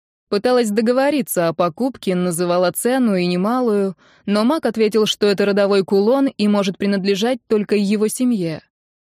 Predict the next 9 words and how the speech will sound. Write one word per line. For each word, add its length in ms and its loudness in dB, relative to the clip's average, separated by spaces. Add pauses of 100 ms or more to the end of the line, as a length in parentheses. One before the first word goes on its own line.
(140)
Его 260 0
зачаровала 680 0
еще 280 -2
прабабушка 680 0
Ассона, 720 -2
обладательница 920 -2
редкого 360 -2
сновидческого 800 -4
дара. 440 -6